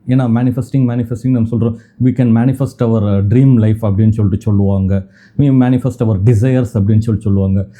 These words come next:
So மேனிஃபெஸ்ட்ன்ற ஒரு வார்த்தைக்கு உண்மையான அர்த்தம் என்ன அப்படின்னு சொல்லிட்டு போய் பார்க்கும்போது, it's, uh, um, அந்த தமிழ்லயே சொல்லணும் அப்படின்னா வந்து டிக்ஷனரியில இருக்கிறது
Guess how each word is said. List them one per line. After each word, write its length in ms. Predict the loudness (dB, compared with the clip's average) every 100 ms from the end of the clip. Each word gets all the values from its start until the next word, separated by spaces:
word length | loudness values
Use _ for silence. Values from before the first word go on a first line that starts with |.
| -8
So 200 | -2 0
மேனிஃபெஸ்ட்ன்ற 840 | 2 2 2 0 -2 0 0 2
ஒரு 120 | 0
வார்த்தைக்கு 560 | 0 0 -2 -4 -2 0
உண்மையான 460 | 2 2 2 2
அர்த்தம் 360 | 0 -2 -2 -2
என்ன 400 | 0 2 2 0
அப்படின்னு 320 | -2 -4 -2 -2
சொல்லிட்டு 340 | 0 -2 -2
போய் 120 | -2
பார்க்கும்போது, 920 | -4 -4 -6 -2 -2 -2 -4 -2 -4 -6 -18 _
it's, 560 | 0 0 -2 -18 -20 -4
uh, 220 | -4 -4 -8 _ -8 -8 -6 -2
um, 400 | 0 0 0 -2
அந்த 260 | 0 2 2 0 -2 -4 -10 _ _ _ _ _ _ _ -8
தமிழ்லயே 560 | -4 -2 2 4 4 4 2
சொல்லணும் 400 | 0 2 0 0
அப்படின்னா 520 | 2 2 2 0 0
வந்து 80 | 0
டிக்ஷனரியில 600 | -2 0 0 0 2 0
இருக்கிறது 720 | 0 0 0 0 0 -2